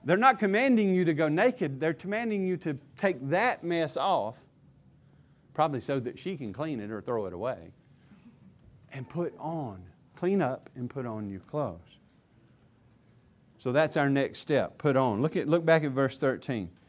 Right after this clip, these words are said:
He's, he says, "Don't do this, but," strong contrast here, that word behind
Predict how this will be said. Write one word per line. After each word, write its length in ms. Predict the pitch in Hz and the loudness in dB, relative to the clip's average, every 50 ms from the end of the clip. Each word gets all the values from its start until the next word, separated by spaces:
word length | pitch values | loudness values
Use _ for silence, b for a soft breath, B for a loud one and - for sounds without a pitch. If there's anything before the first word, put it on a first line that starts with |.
| b b b b b b b b b | b b b b b b b b b
He's, 200 | - 143 143 113 | 0 0 0 2
he 160 | 127 160 170 | 2 0 0
says, 260 | - - 165 143 131 117 | 4 4 4 4 4 6
"Don't 280 | 139 170 208 233 214 | 6 6 6 6 6
do 180 | 165 196 196 180 | 6 6 6 6
this, 400 | 165 226 254 233 180 - - 143 | 8 10 10 10 10 8 4 0
but," 480 | 135 135 196 208 196 156 110 - - - | 4 6 8 8 8 6 4 0 -4 -8
strong 800 | - - - - 185 196 202 214 220 214 214 208 208 202 190 175 - b b b b b _ | -6 -6 -2 2 6 6 8 8 8 6 6 4 2 0 -2 -4 -10 b b b b b _
contrast 680 | - 196 196 196 190 175 - 190 170 160 151 - - - | 4 4 6 6 4 4 2 2 4 4 4 2 0 0
here, 260 | - 160 139 120 113 | 2 2 4 4 4
that 260 | 113 127 127 98 - | 4 2 0 0 0
word 260 | 135 147 156 156 151 139 | 2 4 4 4 4 2
behind 540 | 139 123 120 156 151 151 151 147 143 139 | 0 -2 0 -2 -2 0 0 0 -2 -2